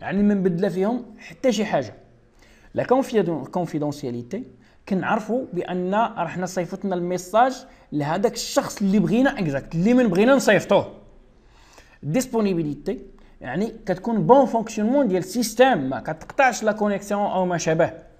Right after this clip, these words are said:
لا نون ريبيدياسيون بيرميتو دو غارونتير كين ترانزاكسيون، كين ترانزاكسيون نو بو اتر نيي، يعني ما تزاد حتى شي حاجه وما تنقص حتى شي حاجه، ولا هذوك لي ميساج ما توشاهم حتى شي واحد، ما وقعت فيهم حتى شي ترانزاكسيون.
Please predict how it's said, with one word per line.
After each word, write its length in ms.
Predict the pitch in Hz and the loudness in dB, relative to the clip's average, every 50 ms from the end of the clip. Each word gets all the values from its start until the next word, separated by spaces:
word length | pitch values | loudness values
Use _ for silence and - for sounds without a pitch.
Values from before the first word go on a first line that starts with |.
| _ - - - - - | _ -20 -20 -20 -16 -6
لا 120 | 135 151 170 | -2 0 2
نون 220 | 196 233 254 240 | 2 2 2 2
ريبيدياسيون 760 | 233 214 226 220 175 156 147 160 139 - - 202 214 220 214 - | 2 0 0 -2 -2 -2 -2 -4 -4 -4 -6 -8 -8 -6 -6 -6
بيرميتو 340 | 147 147 156 156 156 180 | -6 -4 -6 -4 -4 -4
دو 120 | 185 165 165 | -4 -2 -2
غارونتير 380 | 151 165 165 170 170 208 196 | -2 -2 -2 -4 -4 -6 -8
كين 340 | - - - 285 294 277 285 | -8 -4 0 0 0 0 0
ترانزاكسيون، 640 | - - 226 202 185 180 190 202 202 - 247 247 247 - - - - - _ | -2 -2 -2 -2 -2 -2 -4 -4 -4 -4 -4 -6 -6 -8 -12 -18 -20 -10 _
كين 200 | - 247 240 220 | 0 0 0 0
ترانزاكسيون 800 | 226 - 240 214 208 180 202 196 208 - - 254 254 254 247 233 | -2 0 0 2 2 2 2 0 0 -2 -2 0 2 2 2 0
نو 60 | 220 | -2
بو 160 | 214 220 240 | 0 2 2
اتر 320 | - 220 220 220 - 202 | 2 2 0 -4 -4 -4
نيي، 260 | 185 156 135 123 - - - - - - - | -4 -4 -4 -4 -6 -10 -14 -20 -20 -14 -4
يعني 460 | 160 180 190 165 190 240 277 254 - - - - - - - - _ - | -2 0 2 2 2 2 2 0 -4 -10 -16 -20 -20 -20 -20 -20 _ -6
ما 420 | 214 170 180 185 196 208 220 240 233 | 0 2 4 6 6 6 6 6 4
تزاد 400 | 202 185 170 170 220 226 214 208 | 2 0 2 4 4 4 4 2
حتى 240 | 208 - - 294 | -2 -4 -4 -2
شي 140 | 247 240 247 | -2 -2 0
حاجه 240 | 196 220 240 233 247 | 2 2 2 4 4
وما 160 | 254 247 247 | 2 2 2
تنقص 320 | 240 240 226 220 - - 226 | 0 -2 -6 -8 -6 -6 -6
حتى 260 | 214 220 - 277 269 | -6 -2 0 -2 0
شي 140 | - 247 226 | 0 -2 -2
حاجه، 380 | 202 220 226 220 254 262 254 - - - - - - | 0 0 2 4 2 2 0 -2 -8 -20 -14 -4 0
ولا 480 | 214 208 214 214 233 240 226 208 214 | 2 4 6 8 8 8 6 6 2
هذوك 400 | 185 190 214 247 269 262 247 214 | 0 2 4 4 4 4 2 0
لي 100 | 220 226 | 0 0
ميساج 480 | 220 220 226 208 214 - 240 254 269 254 240 - - - - - - | 0 0 0 -2 2 6 6 6 6 6 2 -4 -14 -20 -14 -6 -2
ما 160 | 185 208 226 | 0 2 2
توشاهم 420 | 214 233 226 214 247 226 233 240 | 2 0 0 0 0 0 -2 -2
حتى 160 | 233 233 277 262 | -2 -2 -2 -2
شي 140 | - 254 | 0 0
واحد، 240 | 240 214 170 - 180 | 0 0 0 0 0
ما 140 | 185 196 202 | 0 0 0
وقعت 260 | 190 196 196 208 208 | 2 4 2 2 2
فيهم 120 | - 233 214 | 0 -4 -6
حتى 200 | 220 - 262 - | -4 -2 -2 -2
شي 100 | - 214 | -2 -4
ترانزاكسيون. 580 | - - 208 196 160 170 151 - - 107 - | -4 -2 0 0 0 0 -2 -4 -8 -14 -16